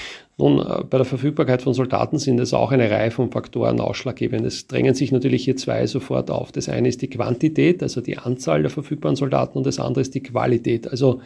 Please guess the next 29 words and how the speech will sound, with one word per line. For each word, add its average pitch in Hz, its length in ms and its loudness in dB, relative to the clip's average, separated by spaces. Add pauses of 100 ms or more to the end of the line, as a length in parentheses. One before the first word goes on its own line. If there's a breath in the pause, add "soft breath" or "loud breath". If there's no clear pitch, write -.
(360 loud breath)
im - 80 -6
Prinzip 131 280 2
der 123 80 2
Kampfwert 127 640 0
auch 127 100 -6
dieser 120 220 -4
Soldaten. - 560 -6 (720 loud breath)
Wir 135 140 4
haben 151 60 8
also 156 160 6
hier 151 380 6 (160)
unterschiedliche 156 640 2
Herausforderungen 131 1160 2
auf 117 160 -4
beiden 120 240 -2
Seiten. 123 400 -4
Wir 131 60 0
haben 131 80 4
auf 131 100 2
der 139 100 2
einen 131 180 4
Seite 139 300 2
Russland, 131 640 2
hundertfünfundvierzig 147 840 2
Millionen 123 400 4
Menschen, 139 520 4
offensichtlich 143 720 0
nicht 135 200 0
bereit, 135 520 2